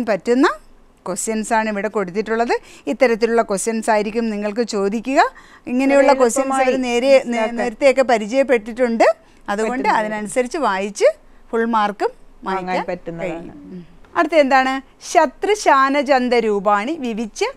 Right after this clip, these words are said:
Speaker 1: പട്ടികാം ലിഖത. ശത്രും ശാനച്ചൊക്കെ ടീച്ചർ പരിചയപ്പെടുത്തി തന്നതാണ്,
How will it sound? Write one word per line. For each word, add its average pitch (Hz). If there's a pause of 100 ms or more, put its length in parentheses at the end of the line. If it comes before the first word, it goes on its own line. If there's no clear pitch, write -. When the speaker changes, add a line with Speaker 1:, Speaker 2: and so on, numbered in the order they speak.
Speaker 1:
പട്ടികാം 208
ലിഖത. 175 (380)
ശത്രും 208
ശാനച്ചൊക്കെ 208 (120)
ടീച്ചർ 208 (300)
പരിചയപ്പെടുത്തി 208 (100)
തന്നതാണ്, 220